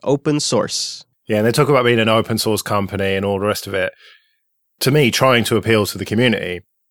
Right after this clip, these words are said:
Speaker 1: Right.
Speaker 2: Sending Richard over to OggCamp to tell us all about how everything's open source and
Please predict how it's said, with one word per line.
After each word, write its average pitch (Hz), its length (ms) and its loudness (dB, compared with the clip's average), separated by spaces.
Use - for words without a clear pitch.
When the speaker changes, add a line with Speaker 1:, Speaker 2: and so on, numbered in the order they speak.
Speaker 1:
Right. 101 220 -6
Speaker 2:
Sending 127 400 2
Richard 113 480 0
over 104 260 2
to 107 120 -6
OggCamp 107 440 0
to 101 120 -10
tell 104 260 0
us 98 140 -2
all 104 200 0
about 98 360 -2
how 92 320 -2
everything's 101 680 -4
open 104 220 -2
source 98 440 -4
and 90 220 -10